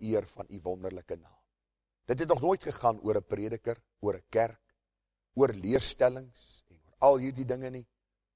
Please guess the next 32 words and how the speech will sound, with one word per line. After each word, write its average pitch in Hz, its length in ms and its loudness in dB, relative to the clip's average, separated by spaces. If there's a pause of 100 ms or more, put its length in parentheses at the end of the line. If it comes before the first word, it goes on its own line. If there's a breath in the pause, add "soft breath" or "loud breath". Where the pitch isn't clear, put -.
(240)
Dit 110 120 2
het 117 40 -12
nog 143 160 -2
altyd 160 320 2
gegaan 104 360 -6 (840)
oor 120 160 2
die 117 100 -4
verheerliking 139 720 2
van 117 220 -6
God 107 240 -6
die 98 80 -14
Vader, 85 420 -12 (880)
deur 147 400 2
sy 156 160 0
geliefde 120 440 -4
Seun 110 340 -8
Jesus 107 380 -6
Christus, - 640 -14 (720)
in 104 80 -6
die 104 140 -6
kragvolle 107 560 0
werking 95 420 -6
van 87 200 -8
die 87 100 -12
Heilige 85 420 -20
Gees. - 200 -20
En 90 60 -20
dis 123 180 2
waarvoor 139 300 0
ons 123 160 -8
vanaand 101 400 -8
bid. 90 160 -8